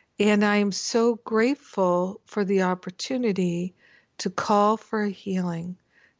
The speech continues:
This is not interesting to me. I do not wish to invest in this pattern anymore. And Holy Spirit, take it out of my mind forever." And I thought, this pattern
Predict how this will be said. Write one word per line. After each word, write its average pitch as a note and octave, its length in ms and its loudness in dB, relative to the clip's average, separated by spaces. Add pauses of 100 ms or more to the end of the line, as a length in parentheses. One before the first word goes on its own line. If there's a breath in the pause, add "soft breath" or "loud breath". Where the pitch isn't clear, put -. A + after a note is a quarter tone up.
(160)
This A3 420 2
is G3+ 300 -2
not G3 540 0 (200)
interesting G3+ 640 -2
to - 160 -6
me. F#3+ 240 0
I F3 200 -2
do G3 240 0
not G3 220 0
wish G3 220 -2
to G#3+ 140 2
invest F3+ 460 2
in F#3 160 0
this F3 100 -8
pattern F3 460 -2
anymore. F3+ 640 -2 (640 loud breath)
And G3 120 6
Holy A#3+ 340 4
Spirit, G#3+ 460 0
take A#3 300 -2
it B3 80 0
out G#3 180 2
of F#3+ 80 2
my F#3+ 200 4
mind F#3 480 4
forever." F3 800 -2 (600 loud breath)
And G3+ 180 4
I G3 200 4
thought, G#3+ 520 0 (540)
this A3+ 360 -2
pattern A#3+ 800 -2